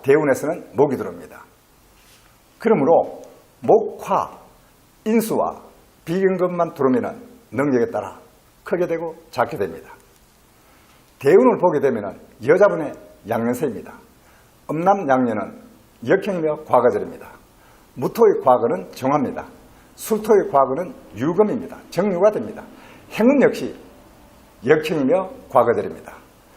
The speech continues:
정유, 병신, 을미, 갑오, 개사,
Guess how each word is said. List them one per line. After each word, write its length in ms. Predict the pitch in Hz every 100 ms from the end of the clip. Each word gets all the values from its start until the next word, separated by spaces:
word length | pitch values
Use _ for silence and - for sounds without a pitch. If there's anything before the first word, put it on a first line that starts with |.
| _ _ _ -
정유, 420 | 202 208 123 - - 131
병신, 400 | 120 120 127 -
을미, 260 | 190 196 -
갑오, 320 | 135 123 104
개사, 460 | 151 170 196 160